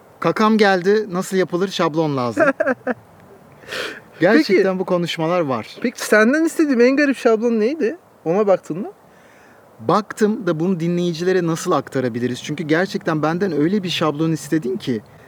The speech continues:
Speaker 1: bence dünya üzerinde sadece on beş kişinin yaşadığı bir şeydir. Yine bir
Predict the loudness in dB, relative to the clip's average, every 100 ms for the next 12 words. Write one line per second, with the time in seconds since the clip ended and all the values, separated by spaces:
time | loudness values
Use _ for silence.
0 | -6 0 0 0 0 0 2 2 0 0
1 | 0 0 0 0 0 2 0 0 -4 -4
2 | -2 0 0 -2 -2 -4 -4 -4 -4 -8
3 | -12 -20 -20 -20 -20 -20 -8 -2 -2 0
4 | 0 0